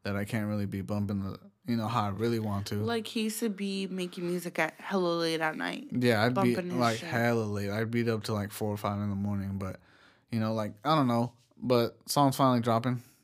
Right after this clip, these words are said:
Speaker 1: so y'all go and listen on my Spotify. The Name's L B.
Speaker 2: May thirteenth.
Speaker 1: May thirteenth is coming out. May twelfth at nine P M Pacific time, because, uh, for some reason that's what they do, but technically it drops Thursday.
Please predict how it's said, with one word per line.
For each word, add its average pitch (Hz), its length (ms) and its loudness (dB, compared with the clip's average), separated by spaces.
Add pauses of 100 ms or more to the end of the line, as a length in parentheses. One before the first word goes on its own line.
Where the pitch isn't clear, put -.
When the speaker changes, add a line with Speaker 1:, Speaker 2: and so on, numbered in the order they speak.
(160)
Speaker 1:
so 104 360 -2 (420)
y'all 113 140 0
go 123 160 0
and 117 140 2
listen 117 180 -2
on 113 160 0
my 110 140 0
Spotify. - 640 -4 (500)
The 107 80 -4
Name's 113 320 2
L 110 180 2
B. 110 260 -2 (240)
Speaker 2:
May 233 120 -2
thirteenth. 240 680 -4
Speaker 1:
May 117 160 2
thirteenth 113 440 0
is 107 60 -8
coming 110 300 0
out. 107 180 -2 (240)
May 156 180 2
twelfth 135 440 6
at 113 160 4
nine 120 220 2
P 120 140 0
M 117 220 0
Pacific 117 380 -4
time, 123 340 0 (160)
because, 110 320 -2
uh, 87 180 -6
for 117 140 -6
some 110 220 -2
reason 98 220 -4
that's 92 320 -8
what - 240 -10
they 69 120 -12
do, 69 260 -12
but - 200 -8 (400)
technically 107 420 -2
it 92 120 -4
drops 92 420 -6 (320)
Thursday. 104 540 -4